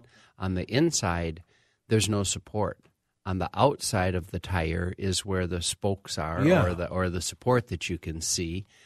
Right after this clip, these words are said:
Speaker 1: And so they, they're much more durable.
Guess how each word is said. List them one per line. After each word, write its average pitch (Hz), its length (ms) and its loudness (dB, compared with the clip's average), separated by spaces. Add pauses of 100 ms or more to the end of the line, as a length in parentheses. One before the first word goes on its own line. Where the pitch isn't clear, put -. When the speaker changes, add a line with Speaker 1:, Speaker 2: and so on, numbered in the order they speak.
(260)
Speaker 1:
And 92 520 -2 (100)
so - 260 2
they, 101 340 4
they're 101 200 2
much 95 280 0
more 90 140 0
durable. 85 520 0